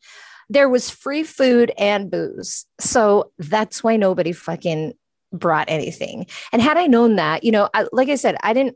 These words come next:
R S V P for this. I didn't, I was just asked, and I, uh, so I didn't know anything about it. You know, there was, like, four food trucks with free food, all, completely open bar, full bars. <laughs> So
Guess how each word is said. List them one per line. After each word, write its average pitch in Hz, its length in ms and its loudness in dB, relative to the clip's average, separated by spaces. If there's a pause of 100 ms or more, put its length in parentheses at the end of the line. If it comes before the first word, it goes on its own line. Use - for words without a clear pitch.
R 220 160 0
S 214 160 -8
V 208 100 -10
P 208 200 -10
for 208 160 -4
this. 202 320 0
I 208 80 0
didn't, 220 260 0 (320)
I 233 80 2
was 240 140 -2
just 247 200 -6
asked, 202 300 -2
and 185 100 -6
I, 170 180 -6 (120)
uh, 240 80 2 (120)
so - 140 -2
I 320 60 4
didn't 285 200 0
know 294 220 4
anything 247 380 -2
about 202 340 0
it. 180 280 -2 (100)
You 220 80 2
know, 196 160 0
there 254 200 2
was, 254 140 -2
like, 202 140 -4
four 240 400 2
food 214 320 0
trucks - 560 -6 (400)
with - 120 -6
free 233 320 0
food, 190 640 2 (340)
all, 220 340 0 (260)
completely 254 420 0
open 196 340 0
bar, 160 560 -2
full 202 260 -2
bars. 160 640 -4 (160)
<laughs> - 720 0
So - 240 0